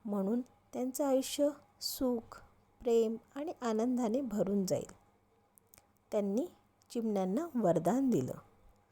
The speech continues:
"जो कोणी भक्तिभावाने माझं नाम घेतो, त्याचं मन कधीही एकटं राहत नाही." त्या दिवसानंतर त्या चारही चिमण्या रोज सूर्योदयाला देवाचं नाम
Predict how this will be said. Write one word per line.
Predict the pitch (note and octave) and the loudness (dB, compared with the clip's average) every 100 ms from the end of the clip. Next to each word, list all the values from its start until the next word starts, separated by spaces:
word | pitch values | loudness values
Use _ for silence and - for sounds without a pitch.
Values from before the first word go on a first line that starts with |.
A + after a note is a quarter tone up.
| _ - - _ - A#3+ | _ -20 -20 _ -12 -4
"जो | C#4 F4 | -2 -2
कोणी | - E4+ E4+ E4+ | 0 0 0 0
भक्तिभावाने | D4 C#4+ - C#4+ C#4 C4 C4 C4 | -2 -2 -2 0 2 4 4 4
माझं | C4 A3 F#3 A#3 A3 | 4 4 2 2 2
नाम | F#3+ A3+ B3 | 2 2 4
घेतो, | A3+ E3+ G#3 E3+ - _ _ _ - | 2 2 -2 -2 -6 _ _ _ -8
त्याचं | F#3 G3+ F#3+ | -6 -4 -4
मन | G3 A3+ C#4+ _ | -4 -4 -8 _
कधीही | F#3+ F#3 G#3+ A#3 D4+ | -6 -4 -2 0 0
एकटं | A#3+ - A#3 | 0 -2 -6
राहत | G#3+ F#3 D#3+ - | -4 -4 -6 -8
नाही." | - - E3+ _ _ _ _ _ _ _ _ _ _ _ - _ _ _ | -10 -10 -14 _ _ _ _ _ _ _ _ _ _ _ -20 _ _ _
त्या | F#3 F3+ | -8 -6
दिवसानंतर | G3+ G3 A#3+ A#3+ D4+ D#4+ A3+ G3 - _ | -6 -4 0 0 0 0 -2 -2 -10 _
त्या | C#4+ C#4+ - | -8 -8 -6
चारही | A#3+ A3+ C4 C#4 E4 | -4 -2 -2 0 -2
चिमण्या | E4 B3+ A3 F3+ - - - - _ _ | 0 0 0 0 -6 -12 -20 -20 _ _
रोज | B3 B3+ B3 - - - | -6 -2 -2 -4 -12 -14
सूर्योदयाला | - - B3+ C4 C4+ A#3 F#3 F3 F3 E3+ - - - _ _ - | -10 -4 0 2 4 4 4 2 -2 -6 -12 -20 -20 _ _ -6
देवाचं | A3+ A3 A#3+ C4+ C4+ | -4 -2 -2 2 2
नाम | A3 F3+ G3 | 2 -2 -2